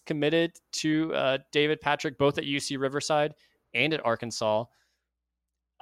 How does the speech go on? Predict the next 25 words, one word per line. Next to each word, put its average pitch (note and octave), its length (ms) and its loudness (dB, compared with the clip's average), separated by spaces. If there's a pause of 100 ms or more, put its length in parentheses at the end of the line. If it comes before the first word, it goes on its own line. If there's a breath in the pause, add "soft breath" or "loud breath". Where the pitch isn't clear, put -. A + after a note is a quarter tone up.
(180)
I - 80 0
mean, C#3+ 160 6
I'm C3+ 80 6
not B2+ 140 4
gonna C3 120 -2
pretend B2 280 -4
like A2+ 160 0
I A2+ 60 0
know A2 140 -2
much A2 260 -2
about G#2 200 -2
his G#2 160 -8
game, C#3 460 -4
but A2 240 2 (280)
I A#2 60 -2
love A2+ 240 2
the G#2+ 180 2
idea G#2 380 0
of G2 180 -8 (460)
getting G#2+ 220 -2
a G#2 60 -4
big G2+ 180 -4
man G2+ 180 -6
to G2 80 -12
campus. - 480 -12